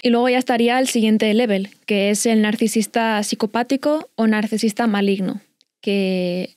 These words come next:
es un poco, creo que ya la imagen tan estereotipada que se ha causado en redes sociales, ¿no? De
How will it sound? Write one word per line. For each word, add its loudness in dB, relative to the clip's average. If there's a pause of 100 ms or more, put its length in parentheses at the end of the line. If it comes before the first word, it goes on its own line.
es -4
un 2
poco, 0
creo 0
que 0
ya 0
la 2
imagen 2
tan 0
estereotipada 0
que -4
se -4
ha -4
causado 0
en 0
redes 0
sociales, -2
¿no? 0
De -2